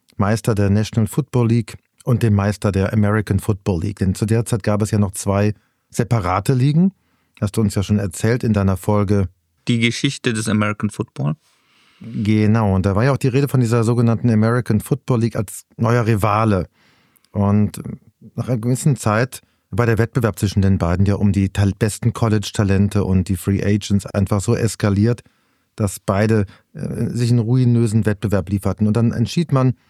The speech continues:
Speaker 1: die Wirkungen zur Saison neunzehnhundertsiebzig sollten sich dann die beiden Ligen vereinen. Aber bis dahin,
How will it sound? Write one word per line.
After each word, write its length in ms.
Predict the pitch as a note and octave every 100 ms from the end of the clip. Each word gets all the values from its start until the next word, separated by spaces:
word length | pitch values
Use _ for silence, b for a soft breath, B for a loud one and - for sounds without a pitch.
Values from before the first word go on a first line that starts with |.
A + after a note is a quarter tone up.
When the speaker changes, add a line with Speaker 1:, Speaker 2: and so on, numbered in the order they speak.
| b
Speaker 1:
die 40 | A2
Wirkungen 340 | B2+ C3+ A#2
zur 120 | -
Saison 220 | G#2+ G2+ G#2
neunzehnhundertsiebzig 840 | G2 G2+ - - - - A#2+ -
sollten 380 | - G#2+ G2+ A2
sich 100 | F#2+
dann 140 | G#2 F#2+
die 80 |
beiden 320 | F#2 F2+ F#2+ F2+
Ligen 200 | F#2+ F#2+
vereinen. 480 | G#2+ - G#2 G2
Aber 160 | F2+ G2
bis 240 | F#2 B2
dahin, 480 | - G2 C3 B2+ B2+